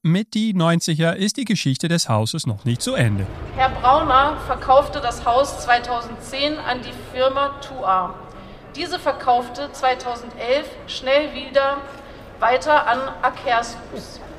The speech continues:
Speaker 2: Akershus merkte bei einigen Auseinandersetzungen, dass wir BewohnerInnen der Reich hundertvierzehn sehr gut organisiert sind. Um weiteren Stress zu vermeiden, verkauften sie zweitausendvierzehn an Berlin Espaya.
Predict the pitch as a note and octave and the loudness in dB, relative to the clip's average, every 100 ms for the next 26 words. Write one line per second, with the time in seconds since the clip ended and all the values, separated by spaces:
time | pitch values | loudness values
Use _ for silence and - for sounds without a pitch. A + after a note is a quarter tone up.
0 | - - B3+ D4 F4 - D4 G#3 C#3+ - | -12 -8 2 2 2 0 -4 -4 -6 -10
1 | - A#3+ B3 - B3+ B3 B3 C#4 C4 - | -8 -4 -4 -2 -2 -2 -2 -8 -10 -10
2 | A3+ A#3 G#3 G#3 C4 C4 C4 - C#4+ C#4+ | -8 -6 -4 -2 -2 -4 -8 -10 -10 -10
3 | D4+ - - - B3 B3 C4 A3 A3+ A3 | -10 -12 -14 -14 -14 -14 -14 -12 -12 -8
4 | C#4+ D4+ C#4+ C#4+ D4 C#4+ B3 A#3 A3+ - | -4 -4 -4 -4 -6 -2 0 0 0 -2
5 | - A#3 A3 - C4+ - C#4 B3 A3+ A3+ | -8 -6 -6 -6 -8 -8 -8 -4 -4 -4
6 | A3+ A#3 B3+ B3+ - B3+ - - G3 F#3+ | -6 -2 0 -2 -4 -6 -6 -8 -10 -10
7 | - - - - - - - - - A#3 | -12 -14 -16 -18 -18 -18 -16 -16 -12 0
8 | A3+ C#4+ D#4 D#4 D4+ - - C#4+ D4 C#4+ | 6 6 4 -4 -6 -4 2 2 0 -8
9 | A#3+ A#3+ A#3 G3+ A3+ B3 D4+ - - B3+ | -2 0 2 0 0 -4 -8 -8 -8 0
10 | B3+ B3+ - - - - B3+ C#4 D4+ D#4 | 2 2 -2 -14 -14 -2 2 4 4 2
11 | D#4 - C#4 C#4 C#4+ C#4+ D4 - - - | 0 -4 -4 -4 -4 -4 -6 -6 -6 -6
12 | A3+ A#3+ B3 B3 - - G#3 G3+ F3+ | -6 -6 -6 -8 -6 -2 0 0 0